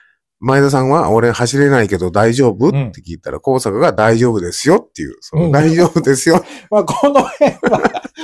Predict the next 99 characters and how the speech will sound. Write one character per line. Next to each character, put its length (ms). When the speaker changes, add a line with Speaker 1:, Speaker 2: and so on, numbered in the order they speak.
Speaker 2:
<laughs> 500
ち 60
ょ 120
っ 40
と 100
前 220
田 80
さ 140
ん 80
と 100
テ 140
ィ 100
ー 40
ケ 80
ー 60
と 160
両 160
方 200
か 80
ら 120
話 300
聞 120
い 40
て 80
み 100
な 100
い 60
こ 80
と 120
に 80
は 200
Speaker 1:
う 140
ん。 60
Speaker 2:
わ 80
か 80
り 60
ま 100
せ 120
ん 40
け 80
ど 120
ね。 100
Speaker 1:
う 40
ん 20
う 240
ん 300
う 40
ん。 0
Speaker 2:
は 140
い。 20
Speaker 1:
で 80
も 140
こ 80
れ 60
前 240
田 100
さ 120
ん 40
が 80
お 40
っ 20
し 100
ゃ 40
っ 40
て 140
た 100
こ 160
と 120
で 80
す 80
か 120
ら。 200
Speaker 2:
う 40
ん。 160
Speaker 1:
は 160
い。 100
だ 60
か 100
ら 80
ま 120
あ、 40
高 280
坂 280
が 120
ま 160
あ、 60
ど 160
う 80
い 40
う 40
ふ 100
う 60
に 120
「大 200
丈 120
夫 60
で 120
す 140
よ」 80